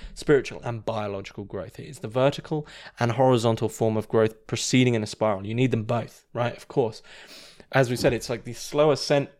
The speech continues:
up the cross, where you have the vertical of the cross, and,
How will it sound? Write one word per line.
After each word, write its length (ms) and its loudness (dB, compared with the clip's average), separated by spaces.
up 240 -2
the 120 -10
cross, 520 2
where 100 -4
you 60 -6
have 160 -2
the 80 -8
vertical 400 0
of 100 -4
the 80 -10
cross, 500 2
and, 480 0